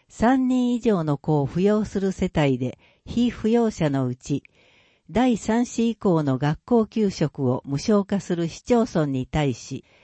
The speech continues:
その経費の二分の一を補助する、多子世帯における公立学校給食の無償化支援事業を開始することから、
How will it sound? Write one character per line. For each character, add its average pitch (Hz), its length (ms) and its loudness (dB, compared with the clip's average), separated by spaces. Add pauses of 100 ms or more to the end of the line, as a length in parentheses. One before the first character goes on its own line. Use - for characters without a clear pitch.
(380)
そ - 220 2
の 254 160 2
経 247 260 0
費 165 160 -4
の 143 140 -2
二 135 160 -2
分 226 260 -2
の 220 140 0
一 202 340 -2
を 123 120 0
補 147 140 -2
助 170 180 0
す - 180 -6
る、 123 180 -4 (560)
多 175 140 4
子 175 60 -2
世 - 320 0
帯 190 220 2
に 147 120 0
お 139 120 2
け 156 200 2
る 127 160 -4 (360)
公 254 240 6
立 240 300 0
学 214 280 0
校 240 240 0
給 233 240 -2
食 156 320 -2
の 131 260 -2
無 151 120 -4
償 233 280 2
化 220 160 0
支 214 240 -2
援 208 220 0
事 190 140 -4
業 147 260 2
を 120 60 -2
開 180 280 0
始 190 200 -6
す - 140 -6
る 170 120 -2
こ 160 140 -2
と 165 120 -2
か 143 160 -4
ら、 123 160 -6